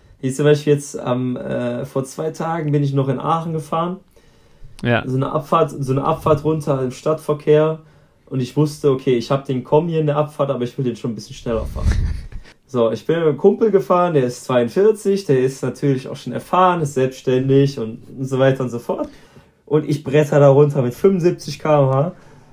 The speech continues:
Speaker 1: in der, in der Innenstadt. Ich glaube, das ist fünfziger Zone oder so. Ich hab den Kombi nicht bekommen, weil ich war genauso schnell wie mein alter Kombi, weil unten ein Bus war. Und dann sagt der: „Alter, Rex, Junge, <laughs> was war das denn jetzt?“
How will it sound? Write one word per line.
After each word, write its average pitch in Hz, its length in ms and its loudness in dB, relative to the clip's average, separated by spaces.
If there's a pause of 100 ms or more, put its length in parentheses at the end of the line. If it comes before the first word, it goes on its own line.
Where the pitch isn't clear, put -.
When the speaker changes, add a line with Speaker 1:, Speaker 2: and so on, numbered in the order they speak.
(140)
Speaker 1:
in 143 160 2
der, 147 120 4
in 165 120 0
der 156 100 4
Innenstadt. 147 640 2
Ich 127 160 -10
glaube, 143 220 6
das 139 100 2
ist - 60 -18
fünfziger 127 380 -2
Zone 120 300 -2
oder 120 100 -2
so. 131 120 0
Ich 131 100 -2
hab 151 140 2
den 143 140 2
Kombi 139 240 4
nicht 156 140 -6
bekommen, 156 300 0
weil 139 80 2
ich 135 80 -2
war 139 120 4
genauso 135 360 4
schnell 135 240 -2
wie 127 80 2
mein 123 140 -2
alter 113 320 -2
Kombi, 104 240 -4
weil 113 80 0
unten 123 180 -6
ein 117 120 -4
Bus 117 280 -2
war. 123 100 -4
Und - 60 -4
dann 120 120 -2
sagt 143 240 2
der: 135 140 0
„Alter, 139 360 2
Rex, 135 280 -4
Junge, 104 260 -4 (1080)
<laughs> - 540 2
was 156 240 4
war 175 160 6
das 180 200 6
denn 127 160 2
jetzt?“ - 360 -6